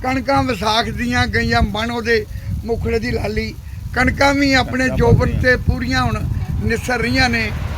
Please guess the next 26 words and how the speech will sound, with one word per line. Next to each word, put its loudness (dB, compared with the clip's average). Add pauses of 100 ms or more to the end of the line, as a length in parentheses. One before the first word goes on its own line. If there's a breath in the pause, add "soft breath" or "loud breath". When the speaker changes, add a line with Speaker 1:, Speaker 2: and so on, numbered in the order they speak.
(440)
Speaker 1:
ਤੇ 4
ਉਹਦੇ 2
ਵਿੱਚ, 2 (200)
ਉਹਨਾਂ 4
ਗੀਤਾਂ 2
ਦੇ 2
ਵਿੱਚ -2 (140)
ਸਾਡੇ 2 (520)
ਸੱਭਿਆਚਾਰ 2
ਨੂੰ -2
ਦਰਸਾਇਆ 0
ਜਾਂਦਾ -2
ਸੀ। -4 (540)
Speaker 2:
ਬਿਲਕੁਲ -2
ਭੋਲਾ 0
Speaker 1:
ਪਰ 2
ਅੱਜ 0
Speaker 2:
ਜੀ। -4
Speaker 1:
ਤੇ 2
ਲੱਚਰਤਾ 0
ਪਰੋਸੀ -4
ਜਾ -2
ਰਹੀ -4
ਹੈ। -12
Speaker 2:
ਬਿਲਕੁਲ -6
ਜੀ, -4